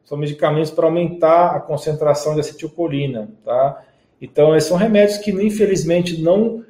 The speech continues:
revertem a doença, podem frear um pouco a evolução da doença, mas não revertem, tá? A pergunta dela é, será que ainda pode ser feito algo? Com oitenta e seis anos, pode ser feito sim. Então, faça a inscrição no workshop,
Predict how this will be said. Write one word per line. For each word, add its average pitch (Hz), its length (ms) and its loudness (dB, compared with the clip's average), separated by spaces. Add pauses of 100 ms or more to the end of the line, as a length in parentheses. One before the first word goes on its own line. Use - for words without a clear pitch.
(120)
revertem 143 680 4
a 147 60 -2
doença, 160 540 0
podem 175 420 4
frear 156 360 4
um 151 120 2
pouco 208 340 4
a 160 40 2
evolução 147 440 -2
da 139 80 -4
doença, 151 380 -8
mas 151 200 -4
não 160 100 -8
revertem, 143 640 -6
tá? 151 380 -2 (400)
A 120 80 -8
pergunta 180 460 2
dela 170 260 8
é, - 80 6
será - 520 2
que - 120 -8
ainda 180 160 0
pode 156 280 0
ser 147 100 -10
feito 147 320 -8
algo? 143 460 0 (180)
Com 139 80 -12
oitenta 147 320 -8
e 135 40 -6
seis 131 240 -4
anos, 156 180 0
pode 139 400 0
ser 170 160 -6
feito 175 240 -6
sim. 160 440 -8
Então, 139 220 0
faça 170 640 -2
a - 20 0
inscrição 147 480 -4
no 147 60 -2
workshop, 147 580 0